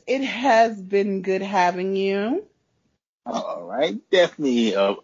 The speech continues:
Speaker 2: definitely a blast. Looking forward to doing it again.
Speaker 1: Yeah, we have to do this again. Like I said, I, I, I really need to make you a regular at least once a month because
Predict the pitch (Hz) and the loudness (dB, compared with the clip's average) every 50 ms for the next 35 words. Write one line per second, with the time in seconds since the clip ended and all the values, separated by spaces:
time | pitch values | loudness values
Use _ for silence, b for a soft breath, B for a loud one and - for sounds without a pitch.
0 | _ _ B B B B - - 160 139 - - 123 110 107 98 90 113 110 107 | _ _ B B B B 0 4 4 4 4 2 0 2 2 0 0 0 2 4
1 | 110 113 147 165 - 165 139 120 - - 110 104 _ - 117 104 - 98 95 95 | 6 6 6 4 2 0 -2 -2 -2 -4 -8 -6 _ 0 2 2 2 2 0 -4
2 | 92 104 101 101 101 98 95 98 95 90 95 117 131 139 156 190 254 220 - _ | -4 -4 -2 -2 -2 -2 -4 -8 -8 -8 -4 0 0 2 2 2 0 -2 -4 _
3 | _ _ - - 262 302 330 320 330 330 370 359 359 349 349 349 381 339 269 311 | _ _ -10 -4 0 2 4 4 4 4 4 4 4 4 2 2 0 -4 -2 -2
4 | 330 311 339 339 - 311 262 202 190 196 214 214 220 220 214 262 - - - 381 | -2 -4 -4 -6 -8 -8 -10 -8 -4 -2 -2 0 0 0 2 0 0 0 2 2
5 | 349 294 233 - 226 240 226 151 220 214 - 226 233 233 226 254 302 381 392 392 | 4 4 4 4 4 2 2 2 0 0 2 0 0 -2 -4 -4 -2 0 0 0
6 | 403 403 370 370 - - 302 285 269 262 269 - 269 254 226 208 202 196 208 214 | 0 0 -2 -4 -4 -2 0 0 0 -2 -4 -4 -4 -2 -2 -2 0 2 2 2
7 | 247 262 226 208 208 190 185 180 175 175 202 262 302 - - - 185 185 175 170 | 2 0 -2 -2 -2 0 2 0 0 0 0 -2 -2 -6 -6 -6 -4 -2 -2 -4
8 | 175 - 170 165 170 180 185 175 160 - - 160 156 - 190 165 160 160 156 151 | -4 -6 -4 -2 0 2 2 0 0 -2 -6 -8 -6 -4 -2 -2 0 0 -2 -4
9 | - | -8